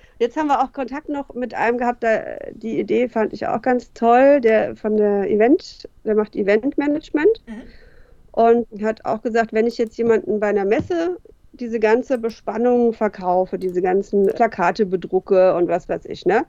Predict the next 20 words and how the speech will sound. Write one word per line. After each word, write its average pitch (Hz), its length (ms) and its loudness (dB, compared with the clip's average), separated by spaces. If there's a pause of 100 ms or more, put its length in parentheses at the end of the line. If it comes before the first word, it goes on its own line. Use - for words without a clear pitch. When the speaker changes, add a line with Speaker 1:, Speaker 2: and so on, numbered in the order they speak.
(140)
Speaker 2:
Mhm. 220 160 -10 (440)
Speaker 1:
Der 226 100 4
macht 254 200 -2
das - 240 -8
auch - 40 -8
schon 277 140 -6
ganz 262 200 -4
toll 262 240 0
mit 240 280 -4
aufstellbaren, 226 680 0
also 202 160 -2
wiederverwendbaren 214 880 0
Teilen, 208 320 4 (120)
die 262 80 -2
man 226 160 4
Speaker 2:
Mhm. 214 40 2
Speaker 1:
dann 208 180 0
wieder 202 160 2
abbauen 262 380 -2
kann. 311 140 -8